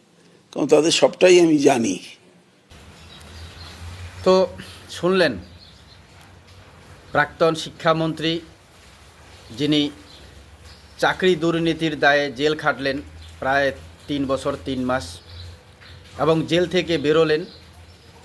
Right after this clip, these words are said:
Speaker 2: বেরোনোর পরেই তিনি এই বক্তব্যগুলি বলছেন ক্যামেরার সামনে।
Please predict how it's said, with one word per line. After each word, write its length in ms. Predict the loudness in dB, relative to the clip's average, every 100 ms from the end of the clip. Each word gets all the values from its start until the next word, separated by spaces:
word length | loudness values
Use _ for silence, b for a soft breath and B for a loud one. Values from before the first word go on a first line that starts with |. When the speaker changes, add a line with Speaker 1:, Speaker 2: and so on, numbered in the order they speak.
| -10
Speaker 2:
বেরোনোর 380 | -4 -2 -2 -2
পরেই 380 | -2 0 0 -2 -10 -20 -20 -20 -20 -20 -18 -8
তিনি 200 | -6 -4
এই 180 | -2 -2 0
বক্তব্যগুলি 840 | -2 -2 -6 -4 -6 -4 -6 -6 -8 -18 -20 -20 -8
বলছেন 400 | -6 -4 -6 -10 -14 -20 -20 -20 -20 -20 -20 -20 -20 -20 -20 -20 -6
ক্যামেরার 360 | -2 2 2 0
সামনে। 380 | -4 -8 -10